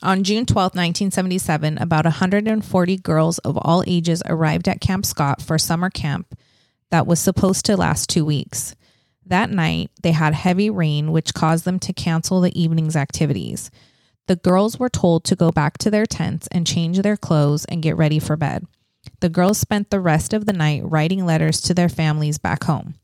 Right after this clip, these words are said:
Denise had asked a counselor if she could call home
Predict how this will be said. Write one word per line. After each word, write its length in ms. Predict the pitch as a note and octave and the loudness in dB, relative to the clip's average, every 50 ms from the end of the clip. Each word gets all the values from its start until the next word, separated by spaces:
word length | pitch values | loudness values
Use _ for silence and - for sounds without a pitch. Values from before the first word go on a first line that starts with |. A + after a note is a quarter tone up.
| _ _ - - - - - - - _ _ _ | _ _ -20 -20 -20 -20 -20 -20 -20 _ _ _
Denise 340 | - F3+ F3+ F#3+ G3+ A3 - | 0 0 2 2 2 0 0
had 260 | - - A#3+ A#3 A3 - - | 0 0 0 0 0 0 -2
asked 300 | E3 D#3 D#3+ E3+ - - | 0 0 0 0 0 -2
a 60 | - G#3+ | -4 -4
counselor 680 | - - F3 E3 D#3+ D#3 - - E3 D3+ D3 D3 D3+ - - - | -2 0 0 0 0 -2 -2 0 0 0 2 0 -2 -2 -4 -4
if 160 | - F3 - | -2 -2 0
she 160 | - - F3 | 0 0 -2
could 200 | - - F3+ - | -2 -4 -6 -4
call 300 | - - F3 E3+ F3+ F#3+ | -2 0 2 4 4 4
home 500 | F3 E3 E3+ D#3 D3+ C#3+ C#3+ D3+ D#3+ D3+ | 2 2 2 2 2 0 -2 -2 -4 -8